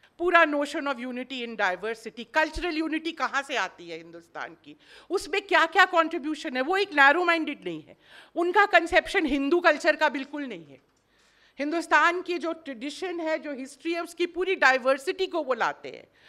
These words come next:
उसमें बुद्धा, अशोका सब है, अकबर है। तो ये पूरी जो चीज़ है, मुझे लगता है कि बहुत ही इंपॉर्टेंट है, जो उनका कॉन्ट्रीब्यूशन है। और एक ये फाउंडेशनल, अगर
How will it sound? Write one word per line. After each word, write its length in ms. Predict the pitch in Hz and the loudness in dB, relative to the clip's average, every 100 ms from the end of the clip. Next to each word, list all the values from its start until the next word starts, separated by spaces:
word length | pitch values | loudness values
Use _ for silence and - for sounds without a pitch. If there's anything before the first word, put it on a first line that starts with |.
| - | -14
उसमें 400 | 285 302 254 294 | -10 -6 -2 -2
बुद्धा, 380 | 202 302 240 311 | -2 -8 -2 0
अशोका 680 | 294 240 - 285 302 320 320 | 2 -2 -6 -8 -2 0 0
सब 260 | 320 494 494 | 0 -2 0
है, 360 | 240 160 - _ _ _ | -4 -6 -10 _ _ _
अकबर 420 | - - 277 349 330 | -4 -2 6 6 6
है। 400 | 226 151 - _ _ _ _ _ | 0 -6 -8 _ _ _ _ _
तो 140 | 392 381 | -4 -4
ये 360 | 262 233 415 | -6 -4 -2
पूरी 320 | 440 403 403 415 | -2 -2 -2 -2
जो 140 | 392 | -6
चीज़ 420 | 392 349 359 269 | -8 -8 -8 -8
है, 380 | 294 262 359 247 | -6 -4 -6 -12
मुझे 180 | 254 294 | -14 -10
लगता 280 | 262 - 254 | -10 -8 -8
है 80 | |
कि 140 | 262 302 | -8 -10
बहुत 480 | 208 226 277 277 254 | -8 -2 -2 -2 -10
ही 120 | 262 | -10
इंपॉर्टेंट 720 | - 208 190 190 214 214 214 | -10 -12 -8 -8 -8 -10 -8
है, 260 | 196 214 _ - - - 196 | -8 -8 _ -20 -20 -18 -6
जो 120 | 247 | -4
उनका 260 | 247 240 | -2 -2
कॉन्ट्रीब्यूशन 760 | 247 247 226 240 226 247 320 311 | -2 -2 -6 -8 -12 -12 -10 -8
है। 200 | 277 339 | -6 -6
और 320 | 370 226 277 | -6 -4 -6
एक 380 | 277 302 349 381 - | -6 -8 -6 -8 -12
ये 180 | 285 359 | -10 -10
फाउंडेशनल, 1040 | - 277 254 262 240 277 - 269 349 370 - _ _ - | -6 -4 -4 -6 -10 -12 -14 -10 -8 -8 -12 _ _ -10
अगर 280 | 262 285 | -4 -4